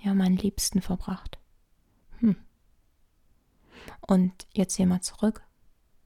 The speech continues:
Man ist irgendwie auch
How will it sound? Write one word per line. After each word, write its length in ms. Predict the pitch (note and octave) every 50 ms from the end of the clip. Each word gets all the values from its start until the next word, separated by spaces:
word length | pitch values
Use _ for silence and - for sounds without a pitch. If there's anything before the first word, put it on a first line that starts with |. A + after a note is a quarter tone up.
| _ _ _ _ _ _ _ _ _ _ _ _ _ _ _ _ _ _ _ _ _ _ _ _ _ _ _ _ -
Man 220 | - G3 F3 F#3+
ist 380 | - A3+ G#3 G#3+ - - - -
irgendwie 460 | G3+ G3+ G#3 G#3+ G#3+ - - G3+ G3
auch 360 | G#3 G#3 G#3 - - _ _